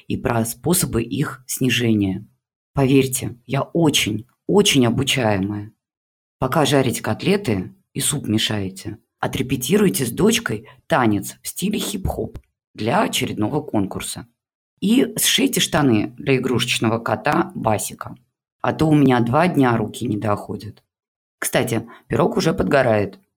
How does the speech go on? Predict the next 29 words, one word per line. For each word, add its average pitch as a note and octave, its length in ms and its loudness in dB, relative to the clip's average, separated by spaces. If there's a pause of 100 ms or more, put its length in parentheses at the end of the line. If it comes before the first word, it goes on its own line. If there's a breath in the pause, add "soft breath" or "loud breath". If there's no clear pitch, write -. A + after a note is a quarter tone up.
(540)
Дочь G3 360 2
опять B2+ 440 -2
в - 60 -4
слезах. G#2+ 480 -4 (420)
И C3 80 -6
я B2 160 0
не C3 120 4
знаю, A#2 260 2
по - 80 -10
какому G#2 480 -2
поводу. G#2 520 -4 (380)
Наверняка A#2 520 2
по B2+ 140 2
очень G#2 400 2
важному. G2+ 600 -6 (440)
О, C3 480 4
вам D3 180 2
повезло. B2+ 640 2 (180)
Штаны C#3 380 2
для F3+ 160 4
Басика B2+ 400 0
уже A2 220 -2
не C3+ 120 4
актуальны. A#2 800 0 (440)
Надо B2 220 2
маску B2+ 380 2
шить. - 360 -12 (580)
Дочь C3+ 340 0
узнала, B2 560 2